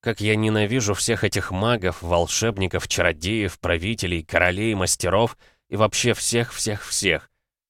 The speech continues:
У меня ничего не осталось, только боль и ярость. И ещё вера, что они мне заплатят.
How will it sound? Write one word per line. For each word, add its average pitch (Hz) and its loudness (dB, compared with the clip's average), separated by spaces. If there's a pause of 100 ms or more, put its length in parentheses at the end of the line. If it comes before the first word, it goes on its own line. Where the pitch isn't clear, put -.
(240)
У 92 0
меня 110 2
ничего 113 4
не 113 2
осталось, 107 2
только 90 -4
боль 98 0
и 92 -2
ярость. 90 -2 (180)
И 95 -10
ещё 87 -2 (440)
вера, 104 0
что 95 0
они 90 0
мне 92 0
заплатят. 87 -2